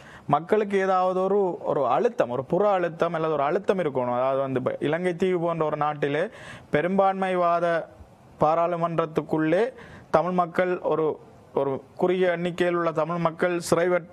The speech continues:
வைக்கப்பட்டிருக்கிறார்கள் என்ற குற்றச்சாட்டுள்ள ஒரு சூழலிலே அடக்குமுறை ஒரு பிரதான விடயமாக இருக்கிறது. அடக்குமுறை, sensitive issues அல்லது ஒரு கவர்ச்சிகரமான தலைமைத்துவம், இது எதுவுமே ஒப்பீட்டளவிலே இந்த முறை குறைவாக இருப்பதால்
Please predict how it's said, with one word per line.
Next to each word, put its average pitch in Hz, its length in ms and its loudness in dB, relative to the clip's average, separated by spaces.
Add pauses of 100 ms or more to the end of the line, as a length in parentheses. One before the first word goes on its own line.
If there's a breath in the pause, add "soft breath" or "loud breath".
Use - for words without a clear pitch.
வைக்கப்பட்டிருக்கிறார்கள் 160 1000 0
என்ற 151 520 0
குற்றச்சாட்டுள்ள 160 720 0
ஒரு 147 200 0
சூழலிலே 160 480 0 (420 loud breath)
அடக்குமுறை 214 720 2
ஒரு 175 240 0
பிரதான 180 380 2
விடயமாக 147 420 0
இருக்கிறது. 131 420 -4 (320 loud breath)
அடக்குமுறை, 196 760 0 (240)
sensitive 185 560 0
issues 196 380 0 (340 loud breath)
அல்லது 160 220 2
ஒரு 160 100 2
கவர்ச்சிகரமான 185 840 2
தலைமைத்துவம், 180 680 0
இது 160 240 2
எதுவுமே 220 480 2
ஒப்பீட்டளவிலே 190 840 2
இந்த 180 260 0
முறை 165 300 0
குறைவாக 202 500 2
இருப்பதால் 120 560 0